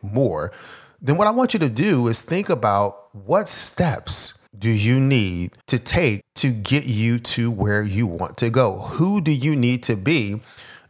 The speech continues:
in order to get the success or significance that you want? This podcast is sponsored by Banowitz Marketing.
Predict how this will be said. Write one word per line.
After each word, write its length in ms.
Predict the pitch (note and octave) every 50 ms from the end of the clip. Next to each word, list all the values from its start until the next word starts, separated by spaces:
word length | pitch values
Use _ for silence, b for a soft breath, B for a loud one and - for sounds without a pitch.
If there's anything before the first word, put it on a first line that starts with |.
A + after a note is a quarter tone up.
| -
in 180 | C#3 C3 A2+ A#2 A#2 -
order 440 | C3 D#3+ F#3 F3+ C#3+ A#2+ A2+ A2+
to 840 | A2 - - - - B2+ A#2 A2+ A2+ A2 A2 G#2+ G#2+ G#2 G2+ - - - _ _ B2+
get 300 | A#2 C3+ E3 E3+ E3+ -
the 100 | D#3 C#3+
success 640 | - - C3+ B2+ - - - A#2+ A2 A2+ A2+ - -
or 140 | A#2 A2
significance 920 | A2 - - A2+ G2+ F#2+ G2+ A2+ A2+ - - A#2+ - - G#2+ G2 F#2+ - -
that 440 | - F#2 F2 E2 F2 - - - _ -
you 180 | G2+ F#2+ G2
want? 320 | F#2 D#2+ C#2+ C#2+ - - - B B B B B B B _ _ _ B B B B B B B B B B B B - _ - _ _ _ _ _ -
This 160 | C3+ F3+ -
podcast 640 | - - D#3+ E3 F3+ E3 - - E3+ F3+ E3 - A#2+
is 120 | A2 -
sponsored 520 | - - A#2+ C3 D#3+ D3+ - G3+ G3 D3+
by 240 | - B2+ A#2+ B2+ C3+
Banowitz 500 | A#2 G2 A2+ A#2 B2+ C3+ C3+ C#3+ C#3 -
Marketing. 460 | G2 G2 F2+ F2 E2 D2 D2+ D2+ F2+